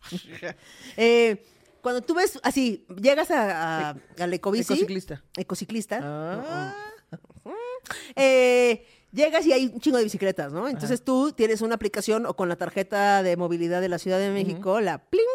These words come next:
Speaker 2: y
Speaker 1: Y ya te
Speaker 2: y
Speaker 1: desbloquea,
Speaker 2: desbloquea
Speaker 1: digamos,
Speaker 2: la
Speaker 1: el seguro y entonces ya puedes sacar la, la
Speaker 2: ¿Qué
Speaker 1: bici.
Speaker 2: criterio usas tú
Speaker 1: Ujú.
Speaker 2: para ver qué bicicleta eliges entre un rack de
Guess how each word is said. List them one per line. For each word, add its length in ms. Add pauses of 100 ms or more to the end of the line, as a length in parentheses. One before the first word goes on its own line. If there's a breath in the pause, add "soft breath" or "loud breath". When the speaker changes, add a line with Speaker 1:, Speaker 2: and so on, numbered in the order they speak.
(160)
Speaker 2:
y 680
Speaker 1:
Y 80
ya 120
te 320
Speaker 2:
y 80
Speaker 1:
desbloquea, 540
Speaker 2:
desbloquea 0
Speaker 1:
digamos, 540
Speaker 2:
la 60
Speaker 1:
el 120
seguro 520
y 100
entonces 180
ya 80
puedes 200
sacar 260
la, 280 (100)
la 100
Speaker 2:
¿Qué 140
Speaker 1:
bici. 160
Speaker 2:
criterio 480
usas 440
tú 200 (240)
Speaker 1:
Ujú. 180
Speaker 2:
para 240
ver 240
qué 400 (440)
bicicleta 840 (340)
eliges 560
entre 320
un 680
rack 280
de 220